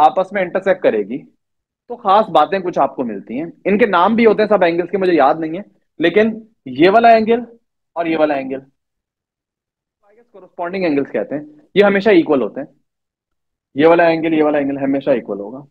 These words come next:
सही है। इसी तरीके से, आ, एक और बात भी होती है कि ये वाला angle और ये वाला angle, ये भी आपस में equal होंगे। आप मालूम करके देख लो, जो ये angle होगा वही ये होगा। तो इनको हम कहते हैं, मेरे ख्याल में alternate angles कहते हैं।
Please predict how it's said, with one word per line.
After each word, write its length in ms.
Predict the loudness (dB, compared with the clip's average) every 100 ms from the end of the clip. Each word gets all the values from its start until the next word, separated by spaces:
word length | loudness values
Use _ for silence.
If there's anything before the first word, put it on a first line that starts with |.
| _ _
सही 160 | -8 -6
है। 60 | -6 -12 _ _ _ _ _ _ -2
इसी 160 | 2
तरीके 280 | 2 2 -2
से, 160 | -4 -8 -12 _ _ _ _ -6 2
आ, 280 | 4 4 2
एक 100 | 2
और 140 | 4 4
बात 200 | 2 0
भी 120 | -4
होती 220 | -8 -8
है 120 | -12
कि 140 | -10 -10
ये 220 | 0 2
वाला 220 | 4 4
angle 400 | 4 2 0 -2 -12 _ 0
और 160 | 0
ये 140 | 0 0
वाला 180 | 2
angle, 240 | 0 -4 -8
ये 180 | -2 2
भी 120 | 4
आपस 280 | 4 2 -6
में 80 | -8
equal 220 | -6 -4
होंगे। 200 | -4 -8 -18 _ _ _ _ _ _ _ _ _ _ _ _
आप 60 | -20
मालूम 220 | -20 -16
करके 180 | -8 -4
देख 200 | -2 -2
लो, 80 |
जो 220 | 2 4 6
ये 140 | 6
angle 240 | 4 2
होगा 260 | 2 0 -2
वही 280 | -2 -2 -2
ये 100 | 0
होगा। 220 | -2 -4
तो 680 | -12 _ _ _ _ _ _
इनको 260 | -20 -16 -12
हम 100 | -4
कहते 180 | -2 0
हैं, 60 |
मेरे 80 | 0
ख्याल 120 | 0
में 100 | 0
alternate 440 | 2 2 2 0 0
angles 280 | 0 -4 -8
कहते 280 | -10 -8
हैं। 100 | -12